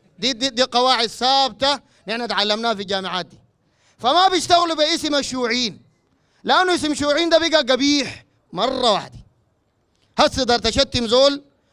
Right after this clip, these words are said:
أكعب مما تقول لنا على أبوك، قول له شيوعي، دي أكعب من هنا على أبوك، لأنه شيوعي يعني كافر، لا إله والحياة مادة.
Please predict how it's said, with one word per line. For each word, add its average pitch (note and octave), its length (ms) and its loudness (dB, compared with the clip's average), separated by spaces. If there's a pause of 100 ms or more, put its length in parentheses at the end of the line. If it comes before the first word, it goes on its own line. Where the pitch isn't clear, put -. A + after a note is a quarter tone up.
(120)
أكعب C4 400 0
مما A#3+ 260 0
تقول A3+ 220 0
لنا C4+ 200 4
على A3+ 200 0
أبوك، B3+ 380 -2 (340)
قول G#3 160 -4
له A#3 80 2
شيوعي، F#3 320 -4
دي F#3 100 -8
أكعب A#3+ 420 -2
من A3 160 -8
هنا G#3+ 140 -4
على F#3 140 -2
أبوك، E3 200 -12 (680)
لأنه D4+ 320 0
شيوعي E4+ 400 -2
يعني D#4+ 240 0
كافر، D4+ 420 0 (120)
لا B3 280 -2
إله C4+ 360 -2
والحياة B3+ 600 -2
مادة. A3 460 -6